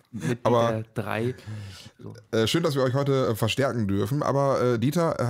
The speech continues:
Speaker 2: ha-, hat ja nicht ganz unrecht. Es ist schon ein anderes Feiern auch hier in Köln, ne? Und natürlich,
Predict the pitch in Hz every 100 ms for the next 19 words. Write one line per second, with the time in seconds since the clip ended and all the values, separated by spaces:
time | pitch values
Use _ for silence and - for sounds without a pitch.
0 | - 92 71 98 139 156 143 135 135 123
1 | 127 147 151 139 113 123 185 - 160 143
2 | 85 135 143 135 - 170 151 98 90 87
3 | 95 - - - 67 76 110 131 117 113
4 | 92 - 120 117